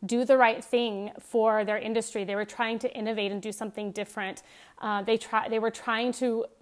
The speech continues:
uh, make sure that, you know, other people were involved in such a way that people weren't left out. They weren't, it wasn't, greed was not the drive. It's like, yes, you know, money is always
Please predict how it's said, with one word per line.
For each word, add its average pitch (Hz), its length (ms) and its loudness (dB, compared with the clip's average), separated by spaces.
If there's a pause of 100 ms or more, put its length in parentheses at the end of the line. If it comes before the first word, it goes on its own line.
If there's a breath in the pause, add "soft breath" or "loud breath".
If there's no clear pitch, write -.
uh, 214 200 -2
make 214 240 -2
sure 240 240 2
that, - 300 -2 (420 soft breath)
you 240 100 0
know, 226 160 2
other 254 280 6
people 269 280 2
were 226 140 4
involved 214 400 6
in 233 80 2
such 226 240 -4
a 233 60 0
way 214 260 0
that 202 160 -2
people 247 220 0
weren't 226 220 2
left 208 220 0
out. 190 360 4
They 214 120 -2
weren't, 233 320 0 (240 loud breath)
it 247 140 8
wasn't, 285 440 6 (680)
greed 262 400 4
was 285 160 4
not 240 180 0
the 220 80 -2
drive. 196 580 -2
It's 247 140 -4
like, 247 220 2
yes, 262 500 2 (180)
you 233 200 -2
know, 226 100 0
money 247 420 2
is 240 120 0
always 214 580 2